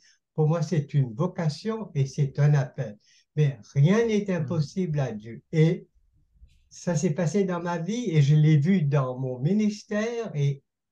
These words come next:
Speaker 1: au-delà de mon ministère.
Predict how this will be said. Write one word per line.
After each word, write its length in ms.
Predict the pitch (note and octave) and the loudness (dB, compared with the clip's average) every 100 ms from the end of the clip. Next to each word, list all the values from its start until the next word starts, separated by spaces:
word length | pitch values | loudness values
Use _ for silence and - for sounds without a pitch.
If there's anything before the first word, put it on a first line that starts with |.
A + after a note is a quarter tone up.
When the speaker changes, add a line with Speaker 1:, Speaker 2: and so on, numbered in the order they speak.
| _ _ - | _ _ -4
Speaker 1:
au-delà 840 | G3+ G#3+ A#3+ A3+ E3+ F3 D#3+ F3+ | 0 2 2 -2 -2 -2 -2 -4
de 340 | D#3+ C#3 C3+ C#3 _ _ _ | -4 -2 -4 -6 _ _ _
mon 200 | C#3 C3+ | -4 -2
ministère. 640 | C3+ C#3 C3 C3 - C3+ | 2 2 0 -4 -8 -10